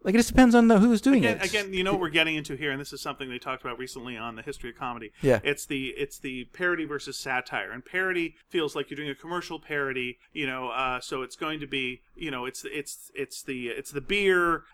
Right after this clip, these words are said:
Speaker 2: uh, that you pour, but now it looks like the Heinz ketchup and
Speaker 1: Yeah.
Speaker 2: it's coming out really slow. And so that to me is a parody,
Speaker 1: Mm-hmm.
Speaker 2: but it's not satire and it's not commenting and it's not reality.
Speaker 1: Mm-hmm.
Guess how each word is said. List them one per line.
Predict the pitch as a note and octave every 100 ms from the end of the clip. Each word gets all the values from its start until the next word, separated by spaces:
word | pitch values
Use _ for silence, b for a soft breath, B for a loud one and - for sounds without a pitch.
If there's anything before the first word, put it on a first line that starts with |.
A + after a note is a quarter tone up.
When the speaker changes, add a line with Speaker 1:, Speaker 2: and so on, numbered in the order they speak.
| -
Speaker 2:
uh, | D3 C#3+ C#3+ C#3 C3+
that | D3 D3+
you | D3
pour, | - E3 E3+
but | D3+
now | D#3 D#3+
it |
looks | D3+ -
like | C#3+
the | C#3
Heinz | D#3+ C#3
ketchup | - D#3 C#3+ D3+ C3+
and | C3
Speaker 1:
Yeah. | B2
Speaker 2:
it's | G#2
coming | D3+
out | C#3 C#3
really | C#3 C3+ C3
slow. | - C3+ C3 B2+ B2 A#2+ A#2+ b b -
And | D3
so | F#3
that | A3 A#3
to |
me | G3+
is | E3+
a | D3+
parody, | - - E3 D#3+ D#3 C#3+ C3
Speaker 1:
Mm-hmm. | B2+ F#3+ - b b
Speaker 2:
but | F3
it's | D#3+ F#3
not | F#3 F3
satire | - - F#3 F#3 - D#3 B2 B2
and | B2 C#3+
it's | -
not | D#3 -
commenting | - F3+ F3 D#3+ C#3 B2+
and | C#3+
it's | D#3 -
not | F#3 F3+
reality. | D#3 D3+ D3+ D#3 D3+ A2+ E2 -
Speaker 1:
Mm-hmm. | D3+ D3